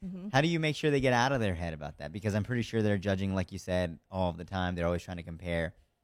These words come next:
Speaker 2: And, you know, when you do that, there's a quote, I forgot who said it, but it's, but they said, "Comparison is a thief of, of joy," I believe
Speaker 1: Mm-hmm.
Speaker 2: it was.
Speaker 1: Yeah.
Speaker 2: So they're ridding themselves of all this joy that they could be having if they just accepted the goddess they are,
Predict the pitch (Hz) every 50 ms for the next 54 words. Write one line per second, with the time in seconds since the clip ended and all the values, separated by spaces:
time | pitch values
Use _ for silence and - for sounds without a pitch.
0 | _ - 90 95 95 92 92 90 90 87 80 95 101 98 92 92 90 90 80 117
1 | 151 156 135 120 113 - - _ _ _ _ _ - 104 107 101 104 - - -
2 | 127 123 117 - 73 104 - 127 127 123 123 123 107 - 110 101 101 87 - 98
3 | 98 98 92 - _ - 98 95 80 95 - - 107 104 101 92 - - 104 87
4 | 107 104 104 104 101 - 113 104 90 90 87 - - 101 95 95 - - 95 90
5 | 82 - _ _ _ _ _ _ - 92 87 - - 107 101 98 110 123 156 170
6 | - - - 123 131 143 151 156 190 202 208 185 170 185 196 190 - - 196 208
7 | 208 185 175 185 - - - - 156 147 139 127 120 110 - _ _ _ _ _
8 | _ _ _ _ _ _ _ - 123 135 139 123 143 165 202 202 180 147 127 117
9 | 101 - - 113 107 92 - - _ - 107 101 107 120 131 143 151 156 139 139
10 | 135 107 - - 139 131 127 117 104 107 104 - - - - 156 165 185 185 165
11 | 185 175 151 143 139 127 110 98 90 92 90 92 101 98 - - 107 104 95 107
12 | 101 - 104 - - - 131 123 131 123 104 120 110 123 120 117 113 110 - 120
13 | 113 110 107 104 90 85 104